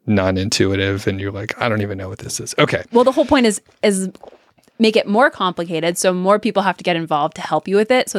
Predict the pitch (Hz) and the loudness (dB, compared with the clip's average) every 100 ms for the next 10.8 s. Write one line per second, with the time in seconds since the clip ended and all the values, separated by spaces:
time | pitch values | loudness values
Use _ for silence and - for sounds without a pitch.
0 | 165 165 175 165 156 151 135 65 101 104 | 0 0 -2 -2 -2 -4 -8 -8 -8 -2
1 | 226 233 - - 170 123 - 196 165 147 | 0 -2 -6 -4 -2 0 -2 2 2 4
2 | 214 127 123 170 160 135 117 247 254 - | 2 0 -2 -2 -2 -6 -2 0 0 -4
3 | - - 233 208 226 233 233 262 262 - | -18 -6 -4 -2 -2 2 4 4 2 2
4 | 254 220 180 208 165 180 190 208 180 - | 2 2 0 -2 -4 -2 2 2 2 0
5 | 214 214 247 247 277 247 214 190 190 - | 4 4 6 4 4 0 -2 -2 -2 0
6 | 196 151 156 240 - - - 165 180 - | 0 0 -4 -6 0 2 2 2 -2 -2
7 | - _ _ - 127 - - _ _ - | -10 _ _ 0 0 -2 -10 _ _ -4
8 | 123 113 110 107 107 - 123 143 143 - | 2 6 6 6 4 2 2 2 2 2
9 | 107 101 107 104 110 113 - - 104 - | 2 2 0 2 4 4 0 -2 -2 -2
10 | - 107 - - - 104 101 95 | -4 -4 -2 -4 -4 -2 0 0